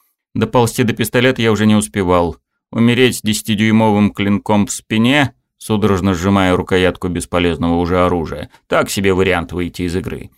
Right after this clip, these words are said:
Поэтому, даже не выпрямляясь в полный рост, чтобы не подставлять себя лишний раз под пули,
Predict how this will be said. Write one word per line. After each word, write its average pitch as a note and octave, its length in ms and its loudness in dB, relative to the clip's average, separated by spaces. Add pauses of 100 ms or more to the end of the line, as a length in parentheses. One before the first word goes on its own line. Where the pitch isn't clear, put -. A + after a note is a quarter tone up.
(340)
Поэтому, D#3 560 2 (120)
даже G#2+ 300 2
не A2+ 140 4
выпрямляясь G#2 800 2
в - 120 -20
полный F#2+ 380 2
рост, A#2+ 320 2
чтобы F2 280 -4
не F2 100 0
подставлять F2 560 -4
себя E2+ 200 -4
лишний F2 360 -2
раз E2+ 240 -4
под - 260 -6
пули, A#2+ 380 0